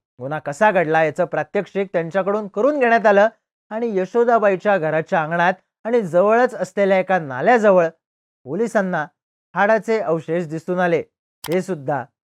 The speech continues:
सपनाचेच होते. दोन हजार सतरा मध्ये या सगळ्या प्रकरणात खटला सुरू होता. न्यायालयानं आठ पैकी सहा आरोपींना फाशीची शिक्षा सुनावली. रामचंद्र आत्रामचा खटल्याची कार्यवाही सुरू असताना मृत्यू झाला होता, तर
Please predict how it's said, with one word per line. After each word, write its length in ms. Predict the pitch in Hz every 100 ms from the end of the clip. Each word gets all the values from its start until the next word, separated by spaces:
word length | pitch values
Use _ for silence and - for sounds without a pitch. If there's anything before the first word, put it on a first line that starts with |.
| _ _ -
सपनाचेच 540 | 180 175 175 180 156
होते. 300 | 160 160 - _ _ _ -
दोन 140 | 202
हजार 220 | 208 208
सतरा 360 | 208 202 190 202
मध्ये 280 | 190 165 175
या 100 | 175
सगळ्या 340 | - 147 180
प्रकरणात 520 | 180 165 147 131 131 147
खटला 340 | - 147 151 160
सुरू 300 | - 170 165
होता. 260 | 160 165 127 _ _ _
न्यायालयानं 560 | 190 208 214 214 208 220
आठ 380 | 214 160 202 -
पैकी 240 | 202 226
सहा 400 | 220 - 190 233
आरोपींना 500 | 233 208 165 147 147 170
फाशीची 460 | 151 165 208 165 175
शिक्षा 320 | 175 - 190
सुनावली. 420 | 175 190 185 196 190 _ _ _
रामचंद्र 460 | 127 156 156 165 165
आत्रामचा 600 | 151 139 208 214 208 208 - _ _
खटल्याची 440 | 202 190 220 220 233
कार्यवाही 560 | 202 190 190 196 202
सुरू 280 | 202 190 233
असताना 380 | 220 - 170 180
मृत्यू 360 | 175 165 190
झाला 240 | 180 180 175
होता, 280 | 175 180 135 _ _ -
तर 200 | 233 226